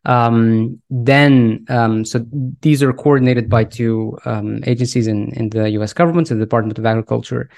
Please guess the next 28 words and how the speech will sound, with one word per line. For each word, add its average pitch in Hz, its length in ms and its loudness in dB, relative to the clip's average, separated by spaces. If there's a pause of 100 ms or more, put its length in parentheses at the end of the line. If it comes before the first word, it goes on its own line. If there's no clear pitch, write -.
(300)
and 110 160 0
Health 107 260 0
and 110 100 0
Hum-, 104 260 -2
Human 110 320 -6
Services. 139 600 -2 (440)
Um, 123 600 2 (100)
and 143 80 2
then 135 200 4
they 127 500 2
appoint, 143 800 0 (160)
um, 117 580 0 (680)
the 123 300 2
advisory 143 420 4
committee 113 260 2
for 117 160 -2
the 104 60 -6
dietary 101 320 -2
guidelines, 165 640 0
which 117 240 -10
is 104 60 -4
essentially 110 340 -6
comprised 107 480 -2
of, 104 260 -6 (120)
uh, 110 280 -4
of - 120 -12
twenty 107 300 0
experts - 520 -4